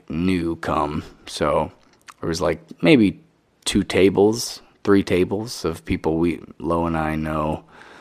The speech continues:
that came to see us, which was definitely cool. And, uh, ended up ending the night out with, like, a lot of originals, 'cause one of the table, well, two of the tables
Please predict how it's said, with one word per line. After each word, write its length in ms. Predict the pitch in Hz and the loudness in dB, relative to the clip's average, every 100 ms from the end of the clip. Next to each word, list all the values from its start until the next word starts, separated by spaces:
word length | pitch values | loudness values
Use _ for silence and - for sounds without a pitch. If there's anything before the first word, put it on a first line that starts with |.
| - | -10
that 260 | 67 69 - | -4 -4 -2
came 280 | 80 76 71 | -2 0 -2
to 60 | |
see 280 | - 65 65 | -2 -2 -2
us, 200 | 73 - | -4 -6
which 180 | - - | -12 -10
was 360 | 65 - - - - | -8 -6 -8 -10 -2
definitely 460 | - - 69 65 - | -2 -2 -8 -8 -6
cool. 400 | - 73 73 85 - _ - - - - - - - | -2 0 -2 -4 -12 _ -20 -20 -20 -20 -20 -20 -10
And, 340 | - 131 123 113 | 4 8 8 8
uh, 280 | 110 113 - | 8 6 4
ended 280 | 123 120 127 | 4 6 6
up 360 | 120 - _ - | 6 0 _ 2
ending 340 | 120 120 113 | 4 6 6
the 80 | 110 | 6
night 280 | 110 110 107 | 6 6 6
out 200 | 117 - | 6 4
with, 140 | 90 | 2
like, 180 | 85 82 | 0 0
a 60 | |
lot 280 | 80 82 85 | 2 4 4
of 80 | 85 | 4
originals, 600 | 82 82 85 87 87 90 | 2 2 2 2 2 0
'cause 400 | - 82 80 - | -2 -4 -4 -4
one 180 | 85 85 | -2 0
of 80 | 82 | -2
the 80 | 80 | -4
table, 440 | - 80 85 78 | -4 -4 -4 -6
well, 100 | 85 | -6
two 220 | 82 156 | 0 4
of 60 | 107 | 4
the 80 | 82 | 2
tables 680 | - 80 80 78 - - | 0 -2 -2 -4 -8 -12